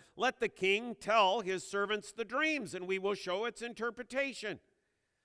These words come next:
The king answered and said, "I know with certainty that you are trying to gain time, because you see that the word from me is firm. If you do not make the dream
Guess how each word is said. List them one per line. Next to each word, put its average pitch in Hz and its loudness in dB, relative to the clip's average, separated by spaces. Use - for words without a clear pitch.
The - -20
king 208 0
answered 202 4
and 180 -4
said, 175 0
"I 180 2
know 247 2
with 220 0
certainty 165 -4
that 151 -4
you 208 -2
are 190 6
trying 254 2
to 208 0
gain 196 2
time, 151 -6
because 180 2
you 196 -8
see 285 -6
that 226 4
the 196 -4
word 240 0
from 226 -4
me 226 -2
is 226 -2
firm. 240 0
If - -16
you 196 -8
do 214 -4
not 294 4
make 220 2
the 196 2
dream 185 0